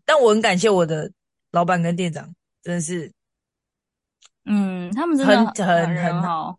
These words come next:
Speaker 1: 对，就很，很，很让我去做这件事情，就觉得机会难得。
Speaker 2: 真的哦。
Speaker 1: 因为我真的觉得我不做会后悔。
Speaker 2: 我觉得他们真的是很明事理的人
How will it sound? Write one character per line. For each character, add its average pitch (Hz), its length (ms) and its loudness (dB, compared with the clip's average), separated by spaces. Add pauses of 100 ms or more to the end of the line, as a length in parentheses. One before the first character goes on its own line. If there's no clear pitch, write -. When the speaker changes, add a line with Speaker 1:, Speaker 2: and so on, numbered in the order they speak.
(120)
Speaker 1:
对， 190 260 0
就 233 140 0
很， 185 240 0
很， 160 540 -14 (360)
很 185 220 0
让 247 200 2
我 170 220 2
去 208 340 -6 (380)
做 196 220 0
这 175 100 -8
件 165 220 -6
事 156 140 -16
情， - 180 -16 (760)
就 202 120 -8
觉 185 120 -4
得 170 80 -2
机 170 200 -4
会 160 60 -4
难 165 120 -2
得。 - 80 -8
Speaker 2:
真 165 100 -8 (100)
的 - 80 -12
哦。 196 220 -12 (840)
Speaker 1:
因 370 100 2
为 381 80 6
我 269 100 6
真 240 220 4
的 247 60 -4
觉 214 180 2
得 190 100 4
我 175 280 0
不 175 160 -10
做 220 320 2
会 202 440 2 (1160)
后 196 180 0
悔。 - 400 -16 (1300)
Speaker 2:
我 214 60 -10
觉 294 100 -4
得 339 40 -6
他 339 140 0
们 277 140 4
真 254 120 2
的 240 80 2
是 240 160 -2
很 208 160 0
明 156 240 -6
事 185 280 -8
理 - 160 -14
的 - 120 -12 (120)
人 - 120 -16